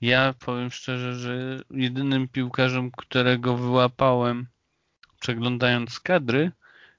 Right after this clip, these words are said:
był Thierry Catherine, który grał, znaczy nie zadebiutował, ale był cały sezon w tamtym roku,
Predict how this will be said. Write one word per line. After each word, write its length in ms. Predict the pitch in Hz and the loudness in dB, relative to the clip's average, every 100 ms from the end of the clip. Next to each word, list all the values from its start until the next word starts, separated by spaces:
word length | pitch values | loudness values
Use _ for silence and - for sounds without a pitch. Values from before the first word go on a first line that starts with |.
| - | -2
był 200 | 123 127 | 0 0
Thierry 580 | - 135 139 135 135 127 | 0 4 4 4 2 0
Catherine, 760 | 135 127 123 123 156 190 196 165 | -4 0 0 2 0 -2 -6 -8
który 500 | - 139 135 135 131 131 120 113 | -10 -4 0 0 0 -4 -16 -4
grał, 1080 | 113 120 120 113 113 120 139 139 123 117 - | 2 4 4 0 0 4 6 6 4 -2 -12
znaczy 260 | 120 - | -12 -8
nie 180 | 143 135 | -4 -2
zadebiutował, 840 | 135 135 131 131 127 185 151 123 131 | -2 0 -2 -2 0 2 4 2 2
ale 180 | 127 | -2
był 260 | 135 131 135 - | -2 -6 -6 -12
cały 320 | - 127 127 | -4 -2 -2
sezon 440 | 127 135 123 127 123 | -6 -8 -8 -8 -10
w 60 | |
tamtym 460 | - 120 120 123 117 | -8 -8 -8 -8 -4
roku, 640 | 120 120 120 - 120 120 | 0 0 -2 -8 -6 -6